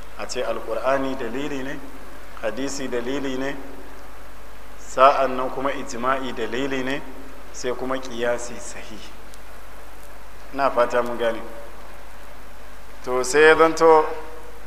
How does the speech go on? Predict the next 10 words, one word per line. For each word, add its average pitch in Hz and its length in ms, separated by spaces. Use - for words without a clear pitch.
Annabi 139 320
ya 135 120
hana 135 260
rubutu. 104 400
To, 120 80
amma 131 200
sai 156 120
aka 147 220
ga 135 100
ya 135 360